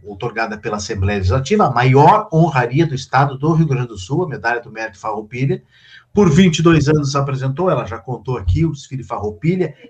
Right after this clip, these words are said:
Devemos ter nos encontrado, viu, Liliana? Porque eu transmiti várias, vários desfiles por rádio, por algumas emissoras de rádio. Trabalhei na Rádio Gaúcha, na Bandeirantes.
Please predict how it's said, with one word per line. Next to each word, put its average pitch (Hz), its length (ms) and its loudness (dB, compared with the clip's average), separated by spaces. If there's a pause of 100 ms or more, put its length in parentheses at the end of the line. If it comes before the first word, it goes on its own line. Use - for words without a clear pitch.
Devemos 185 480 4
ter 190 180 0
nos 170 260 -4
encontrado, 170 760 0
viu, 139 180 -8
Liliana? 139 400 -6
Porque 135 340 -16
eu 143 340 0
transmiti 160 540 -4
várias, 156 640 0 (280)
vários 135 280 4
desfiles 165 420 0
por 190 140 0
rádio, 208 420 4
por 107 120 -12
algumas 143 340 -6
emissoras 156 360 -8
de 151 60 -10
rádio. 156 320 -2
Trabalhei 120 240 -10
na 139 80 -4
Rádio 135 220 -6
Gaúcha, 175 420 0
na 117 80 -12
Bandeirantes. 151 520 -2